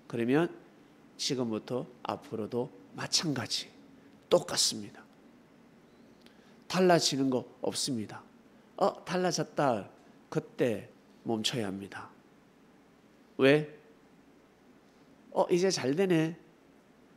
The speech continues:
거기에서 멈추지 않으면 번 거, 얻은 거 다 날아가게 되어 있습니다. 왜? 세상은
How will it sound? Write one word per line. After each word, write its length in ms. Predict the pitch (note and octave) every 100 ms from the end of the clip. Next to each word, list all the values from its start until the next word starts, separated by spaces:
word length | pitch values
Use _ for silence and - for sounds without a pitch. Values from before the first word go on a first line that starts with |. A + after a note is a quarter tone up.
| - - -
거기에서 800 | F3 F3+ F3 C3+ - C3 C3+ G3 - - - -
멈추지 460 | A2+ A#2+ B2+ E3 D3
않으면 460 | A2+ C3 A#2 G#2+ - - - - - - - _ _ - - _ - - - - - - -
번 300 | - A#2+ B2
거, 340 | C3 A#2 A2 C3+ - _ - - _ - - - -
얻은 340 | B2 C#3 C#3+
거 260 | C3+ B2+ -
다 480 | G#2 C3+ E3+ F3+ - - -
날아가게 680 | B2+ B2+ A#2+ A2 G#2 A2 G#2+
되어 140 | A#2+
있습니다. 340 | G#2+ - A#2 A2
왜? 380 | C#3+ B2 - - -
세상은 540 | - A#2+ A2+ A2+ A#2+